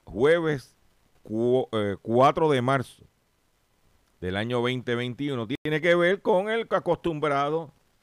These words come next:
timo mediante llamada telefónica. Oye, ni en la semana de protección,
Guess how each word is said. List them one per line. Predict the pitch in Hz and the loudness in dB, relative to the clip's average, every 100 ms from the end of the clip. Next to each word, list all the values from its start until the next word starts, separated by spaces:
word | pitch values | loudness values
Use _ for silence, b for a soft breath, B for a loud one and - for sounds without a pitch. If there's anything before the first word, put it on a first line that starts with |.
| _ _ _ _ _ | _ _ _ _ _
timo | 160 151 151 160 | 0 2 4 2
mediante | 156 160 143 131 131 | 2 0 0 -2 -2
llamada | 123 117 117 123 | -2 0 -2 -2
telefónica. | 120 131 131 131 127 131 120 127 | 0 0 0 2 4 2 2 4
Oye, | 123 147 131 | 6 6 4
ni | 131 | 2
en | 127 | 2
la | 123 | 0
semana | - 120 117 135 156 170 151 113 _ _ _ | -2 -4 -2 0 2 2 -2 -4 _ _ _
de | 107 123 | -8 -6
protección, | - 120 107 107 - 127 131 147 147 139 131 | -4 -6 -6 -8 -8 -2 0 0 -2 -6 -12